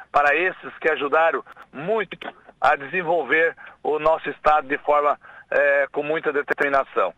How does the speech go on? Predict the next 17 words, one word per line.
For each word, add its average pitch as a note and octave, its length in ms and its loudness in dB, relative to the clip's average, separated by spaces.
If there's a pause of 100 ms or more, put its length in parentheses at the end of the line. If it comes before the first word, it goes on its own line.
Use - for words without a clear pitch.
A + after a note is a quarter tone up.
(240)
Então A3 200 2
é A#3+ 40 4
uma A#3+ 140 4 (120)
resposta, F3+ 500 0
é D#3 40 4
uma F3 120 4
atenção, F3 640 0 (300)
fazendo D3 340 2
com F3+ 160 -2
que - 100 -4
elas F3 220 2
continuem F3 600 -4
forte, F3 540 2 (380)
fornecendo F#3 720 0
energia F#3 500 0
de G#3 100 -4
qualidade, E3 640 2